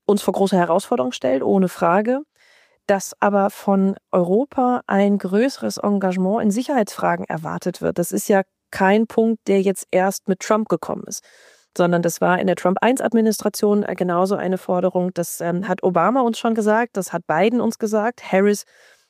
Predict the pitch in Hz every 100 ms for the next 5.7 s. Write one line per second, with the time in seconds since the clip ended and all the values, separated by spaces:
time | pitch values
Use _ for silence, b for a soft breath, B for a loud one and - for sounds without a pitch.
0 | - 208 202 170 175 185 165 170 254 254
1 | 247 233 247 285 - - - 202 196 -
2 | 233 214 202 202 190 185 180 185 185 175
3 | 180 190 - 208 208 180 - 180 170 180
4 | 165 - 170 170 - - - 220 - -
5 | - - - 202 180 180 208